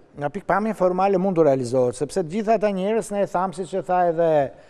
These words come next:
e, zoti Hoxha, që përgjithsisht janë të gjithë të prirur të ndjekin leadershipin individual të Berishës, jo në kuptimin e ides, platformës e tjera e tjera.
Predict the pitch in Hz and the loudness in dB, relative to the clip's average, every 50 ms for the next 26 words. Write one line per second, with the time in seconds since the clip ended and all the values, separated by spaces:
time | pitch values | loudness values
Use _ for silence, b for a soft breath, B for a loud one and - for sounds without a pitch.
0 | B B B _ - 147 143 143 143 135 127 143 180 170 - 165 156 156 180 208 | B B B _ -2 0 2 2 2 0 0 0 0 0 2 2 4 4 4 4
1 | 196 220 240 214 - 196 - - 226 220 190 208 196 - - 226 233 208 - 214 | 4 2 0 0 0 -4 -2 -2 -2 -2 -2 -4 -6 -6 -4 -6 -6 -6 -2 0
2 | 202 202 208 214 196 175 180 165 160 214 214 - - 170 - - 185 185 196 202 | 0 0 0 0 -2 -4 -4 -4 -4 -6 -6 -6 -6 -8 -4 -2 0 2 2 4
3 | 214 220 220 247 - B B B B B - 185 180 185 196 220 214 202 214 208 | 6 6 6 4 2 B B B B B -6 -4 -2 -2 -2 -2 -2 -2 -2 -2
4 | 208 208 185 202 180 156 - - 220 180 214 214 202 214 226 220 202 208 196 185 | -2 0 0 -2 -2 -2 -4 -8 -6 -4 -2 -2 0 0 0 0 0 -2 -2 2
5 | 175 185 190 185 185 170 151 170 151 147 165 165 160 160 175 190 - 247 220 - | 4 4 4 4 2 0 0 -2 0 2 4 4 4 2 -2 -2 -4 -6 -6 -2
6 | - 214 208 208 180 - 190 151 - 202 196 190 190 185 180 165 151 135 160 180 | -2 0 -2 -2 -4 -6 -8 -6 -4 -4 -2 -2 -2 -2 -2 -2 -2 0 2 2
7 | 202 202 185 - - B B B B B - 180 175 170 - - 180 185 180 175 | 2 2 0 -4 -10 B B B B B 0 0 0 0 2 4 4 4 4 2
8 | 156 - - 151 131 147 139 127 120 120 104 - 104 104 92 82 92 | -2 -6 -6 -6 -4 -2 -2 -2 -2 -4 -6 -8 -10 -12 -10 -12 -14